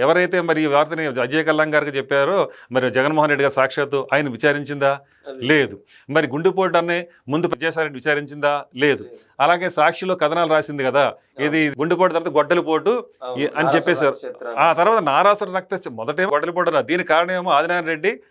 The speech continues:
Speaker 1: బీటెక్ రవి, అలాగే సతీష్ రెడ్డి అన్నారు.
Speaker 2: అవును.
Speaker 1: దాని తర్వాత ఏమన్నారు? మళ్ళీ తిరిగి ర-, నారాసుర రక్త చరిత్ర అన్నారు.
Speaker 2: ఓకే.
Speaker 1: దాని తర్వాత ఇప్పుడు ఏమంటున్నారు? సునీత, అలాగే వాళ్ళ హస్బెండ్ ఎవరైతే రాజశేఖర రెడ్డి,
Speaker 2: అవును.
Speaker 1: వాళ్ళు దీని వెనకాల కుట్రుండి, ఆ, ఆ,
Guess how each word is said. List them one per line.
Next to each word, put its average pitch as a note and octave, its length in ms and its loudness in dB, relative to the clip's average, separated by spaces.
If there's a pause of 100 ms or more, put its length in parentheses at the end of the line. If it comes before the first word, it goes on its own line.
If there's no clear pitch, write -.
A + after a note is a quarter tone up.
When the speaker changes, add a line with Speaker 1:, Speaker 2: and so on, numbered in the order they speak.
(160)
Speaker 1:
బీటెక్ E3 360 0
రవి, E3+ 340 0 (320)
అలాగే E3 200 2
సతీష్ D#3 340 0
రెడ్డి D3 160 2
అన్నారు. B2+ 260 -2 (120)
Speaker 2:
అవును. A#2+ 140 -14
Speaker 1:
దాని D#3+ 260 4
తర్వాత G3 300 2
ఏమన్నారు? F#3 520 -2 (540)
మళ్ళీ D#3+ 140 2
తిరిగి F3 360 2
ర-, C3+ 320 4
నారాసుర E3 420 2
రక్త D3 260 0
చరిత్ర C#3 240 2
అన్నారు. B2 220 0
Speaker 2:
ఓకే. G#2 300 -10
Speaker 1:
దాని E3 280 2
తర్వాత G3+ 240 2
ఇప్పుడు F3+ 160 -4
ఏమంటున్నారు? F#3 500 0
సునీత, E3+ 380 -2
అలాగే F3 500 0
వాళ్ళ D#3 240 4
హస్బెండ్ D3+ 460 0
ఎవరైతే D3 340 2
రాజశేఖర C#3+ 340 0
రెడ్డి, C#3+ 220 0
Speaker 2:
అవును. G#2+ 140 -6 (180)
Speaker 1:
వాళ్ళు F3 240 2
దీని E3 180 -4
వెనకాల E3+ 200 -4
కుట్రుండి, E3+ 560 -2
ఆ, D3 80 2
ఆ, C3+ 420 2